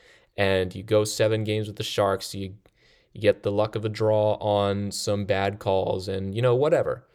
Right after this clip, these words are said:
Last season, you lose both of your goalies. You still push that series against Dallas seven games. You lose in game seven overtime, which sucks. But there's, there was an excuse.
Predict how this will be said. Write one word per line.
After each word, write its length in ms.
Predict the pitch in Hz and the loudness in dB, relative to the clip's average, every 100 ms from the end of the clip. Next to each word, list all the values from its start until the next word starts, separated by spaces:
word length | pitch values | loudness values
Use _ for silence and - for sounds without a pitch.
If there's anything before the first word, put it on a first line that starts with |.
| _ _ - _ _ | _ _ -20 _ _
Last 280 | 107 120 - | 0 2 0
season, 400 | 120 117 117 120 | -2 0 0 -2
you 120 | 107 | -2
lose 240 | 101 120 | 0 0
both 280 | 120 117 123 | 4 4 4
of 60 | 123 | 0
your 140 | 127 | -2
goalies. 520 | 120 110 110 110 113 | 2 2 2 0 -4
You 100 | 101 | -6
still 240 | 92 - 113 | -4 0 0
push 260 | - 117 | 0 -2
that 180 | 117 117 | 0 -4
series 340 | - 120 117 113 | -2 -4 -2 -4
against 420 | 113 117 - - _ _ _ _ | -4 -4 -4 -12 _ _ _ _
Dallas 400 | - 107 110 113 | 0 2 4 2
seven 380 | - 113 110 117 | 2 2 2 0
games. 420 | 107 101 101 101 | 0 0 -2 -2
You 80 | 98 | -6
lose 300 | 95 104 110 | -2 0 0
in 100 | 110 | -2
game 240 | 107 104 107 | -2 -2 -2
seven 260 | 110 110 | -2 -2
overtime, 600 | 101 101 98 104 101 101 | -2 -2 -4 -4 -4 -4
which 200 | 98 92 | -6 -6
sucks. 640 | - - 101 98 - - - _ _ - _ _ _ _ _ - | -6 -2 -2 -4 -8 -8 -12 _ _ -20 _ _ _ _ _ 0
But 300 | 95 85 - | 2 2 0
there's, 240 | 110 107 | 0 0
there 160 | 104 120 | 2 4
was 160 | 120 | 4
an 80 | 120 | 0
excuse. 840 | 117 - - - 95 73 - - | -2 -4 -8 -6 -6 -6 -10 -12